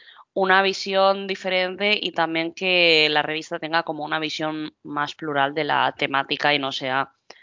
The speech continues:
todo el rato machacándote con lo mismo, ¿no? Entonces, en ese sentido, es verdad que el,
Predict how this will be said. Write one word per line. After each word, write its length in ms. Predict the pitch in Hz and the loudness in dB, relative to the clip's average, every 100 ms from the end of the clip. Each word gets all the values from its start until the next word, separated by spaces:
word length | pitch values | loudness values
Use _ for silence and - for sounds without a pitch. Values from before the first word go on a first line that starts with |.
| _ _ _ | _ _ _
todo 160 | - 151 | 2 4
el 60 | |
rato 260 | 143 143 160 | 4 2 0
machacándote 680 | 160 160 - 156 143 156 160 | 0 0 0 -4 -2 -2 -2
con 140 | 156 | -2
lo 80 | 139 | -2
mismo, 340 | 143 156 147 139 | -2 -6 -6 -4
¿no? 100 | 160 | -4
Entonces, 260 | 156 151 | -4 -6
en 80 | 156 | -6
ese 140 | 143 156 | -6 -4
sentido, 400 | 165 156 160 165 | -4 -2 -2 0
es 80 | |
verdad 280 | 165 151 147 | 0 0 0
que 280 | - 165 151 | 2 4 4
el, 320 | 139 135 135 | 2 -2 -6